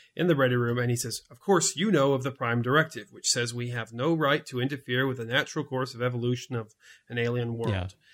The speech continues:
Speaker 1: which I have always thought was the Prime Directive.
Speaker 2: That's
Speaker 1: So
Speaker 2: my reading of the Prime Directive as well, yeah.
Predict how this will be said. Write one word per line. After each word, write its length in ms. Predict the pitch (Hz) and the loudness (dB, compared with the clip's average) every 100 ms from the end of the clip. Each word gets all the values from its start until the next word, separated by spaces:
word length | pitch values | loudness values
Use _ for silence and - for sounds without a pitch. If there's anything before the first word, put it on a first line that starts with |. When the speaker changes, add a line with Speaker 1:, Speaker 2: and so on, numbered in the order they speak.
| _ - | _ -10
Speaker 1:
which 200 | 123 127 | -6 0
I 160 | 147 | 2
have 160 | 156 139 | 4 4
always 340 | 127 127 123 | 4 2 0
thought 260 | 123 113 - | -4 -8 -8
was 300 | 113 101 - | -10 -10 -10
the 60 | 113 | -12
Prime 280 | 110 101 98 | -20 -20 -14
Directive. 180 | 95 | -2
Speaker 2:
That's 380 | 123 120 - - | 2 2 0 -6
Speaker 1:
So 100 | 113 | -2
Speaker 2:
my 360 | 127 117 117 110 104 131 | 2 4 4 2 -2 2
reading 300 | 120 113 107 | 2 4 2
of 40 | |
the 60 | 98 | 2
Prime 220 | - 101 | 0 0
Directive 340 | 98 92 - 95 | 0 -2 -4 -8
as 160 | 92 | -8
well, 160 | - 151 | -10 -10
yeah. 100 | 127 | -12